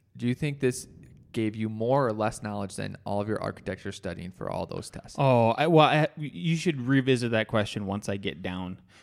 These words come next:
Speaker 2: So far, so far, as far as fire ratings go, how about that? I'm, so I'm, I'm on to chapter seven. Chapter seven is fire and smoke protection features, um, everything you would need to know about, you know, rating, rating walls and all that stuff.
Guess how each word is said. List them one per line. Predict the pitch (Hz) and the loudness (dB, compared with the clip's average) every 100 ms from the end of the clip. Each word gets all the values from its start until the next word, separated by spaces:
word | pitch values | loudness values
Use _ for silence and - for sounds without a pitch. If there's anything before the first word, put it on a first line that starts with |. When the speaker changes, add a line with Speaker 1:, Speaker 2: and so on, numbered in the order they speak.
| _ | _
Speaker 2:
So | - 240 | 6 6
far, | - 185 165 185 202 - | 6 2 4 2 -2 -6
so | 175 160 | -4 -2
far, | 151 160 | -2 -2
as | 160 | -2
far | - 120 | -2 -2
as | 110 | -4
fire | - 120 143 | -2 0 2
ratings | 151 165 160 | 2 0 -2
go, | 160 170 | 0 0
how | 165 | 0
about | 127 110 | -2 -2
that? | - 95 - _ _ _ | -4 -12 -14 _ _ _
I'm, | - 143 | -8 -6
so | - 147 | -6 -4
I'm, | 143 135 | -4 -4
I'm | 135 | -4
on | 151 | -4
to | 147 | -4
chapter | - 147 - 139 | -6 -8 -8 -12
seven. | - 131 139 139 | -6 -4 -4 -8
Chapter | - 135 - | -6 -6 -6
seven | - 131 131 | -4 -2 -2
is | 123 120 - | -4 -6 -14
fire | _ 131 127 | _ -4 -2
and | 120 | -2
smoke | 117 123 117 | -6 -8 -8
protection | - 131 123 117 | -10 -10 -8 -8
features, | 117 123 - 120 117 - _ _ _ _ - | -4 -6 -4 -6 -6 -18 _ _ _ _ -8
um, | 120 113 107 110 | -6 -4 -6 -6
everything | 131 131 127 | -2 -2 0
you | 123 120 | 0 2
would | |
need | 117 120 | 2 0
to | 113 | 0
know | 110 113 | 0 0
about, | 110 104 104 _ _ - | -2 -2 -4 _ _ -10
you | 117 | -8
know, | 101 | -6
rating, | 101 117 117 110 110 | -4 -2 -2 -4 -4
rating | 123 120 | -2 -2
walls | 107 107 117 113 | -2 -2 -4 -4
and | 107 | -6
all | 113 | -6
that | 107 - | -6 -6
stuff. | 104 107 | -8 -10